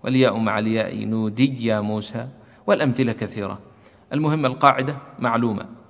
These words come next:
إذا التقى الحرفان المتماثلان في كلمتين فتدغم الحرف الأول في الثاني في القرآن كله ما لم يأتي شرط من الشروط الآتية: إذا لم يكن تاء مخبر أو مخاطب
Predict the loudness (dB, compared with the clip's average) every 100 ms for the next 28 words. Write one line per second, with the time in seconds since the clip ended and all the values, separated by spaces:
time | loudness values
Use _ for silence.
0 | -20 -20 _ -2 0 2 0 -2 0 0
1 | 0 -2 -4 -6 -16 -20 -20 -20 _ _
2 | _ _ 2 2 0 0 0 -2 -2 -2
3 | -4 -6 -4 -4 -2 -2 -2 -4 -8 -18
4 | -20 -20 -20 _ -2 -2 0 -4 -4 -6
5 | -6 -4 -4 -4 -4 -2 -2 -2 -6 -4
6 | -4 -4 -6 0 2 2 2 0 0 0
7 | -2 -4 -16 -20 -20 _ _ _ _ 0
8 | 4 4 4 4 2 0 -4 -4 -4 0
9 | 0 0 -2 -4 -4 -4 -4 -4 -4 -8
10 | -2 2 4 4 2 2 2 0 4 4
11 | 4 0 -2 -6 -6 -2 0 0 4 4
12 | 4 0 -2